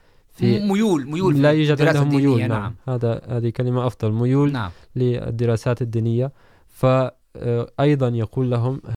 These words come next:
Speaker 1: "ه-، نحن أيضًا نحتاج إلى، آه، خاصة ذكر، آه، أطباء، وعلى ما أذكر مهندسين في الجماعة، وإذا يوجد هناك، آه، أمور أخرى، آه، يعني، آه،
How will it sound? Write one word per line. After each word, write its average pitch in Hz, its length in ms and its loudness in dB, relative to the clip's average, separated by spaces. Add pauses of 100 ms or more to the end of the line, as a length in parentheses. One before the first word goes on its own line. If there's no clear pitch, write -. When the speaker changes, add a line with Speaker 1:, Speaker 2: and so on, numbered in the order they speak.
Speaker 1:
"ه-، 120 220 -4
نحن 117 260 -2
أيضًا 123 340 0
نحتاج 117 500 -2
إلى، 110 380 0 (440)
آه، 110 200 -2
خاصة 131 560 -2
ذكر، 110 560 -4
آه، 113 840 -8
أطباء، 113 680 -2 (420)
وعلى 113 540 -2 (580)
ما 113 480 -2
أذكر 123 260 -4
مهندسين 113 720 -2 (420)
في - 120 -4
الجماعة، 110 580 -2
وإذا 139 420 0
يوجد 143 340 0
هناك، 123 420 -4
آه، 113 340 -4 (500)
أمور 123 400 0
أخرى، 123 480 -4
آه، 113 100 -4
يعني، 107 540 -2 (100)
آه، 120 260 -10